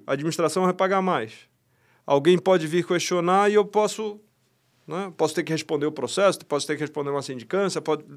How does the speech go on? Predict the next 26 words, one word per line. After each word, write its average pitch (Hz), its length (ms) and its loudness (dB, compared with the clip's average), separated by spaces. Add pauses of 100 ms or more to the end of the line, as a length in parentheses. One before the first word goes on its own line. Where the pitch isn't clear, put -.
(140)
sei 180 160 -2
lá 180 120 8
o 175 60 6
que 175 60 -6
vai 175 140 2
acontecer. 165 440 -2 (960)
Se - 160 -2
eu 254 80 6
indeferir, 226 840 2 (280)
não 190 120 -6
acontece 190 360 -4
nada." 196 360 -4 (1000)
Né? 143 140 -18 (640)
Ah, 143 240 -2 (220)
se - 240 -4
criou 214 320 4
um 294 100 6
ambiente 208 520 6
na 185 80 0
administração 165 680 -2
pública 185 520 -2
que 190 120 0
é 185 60 4
muito 240 340 0
melhor 220 640 4
indeferir. 226 600 2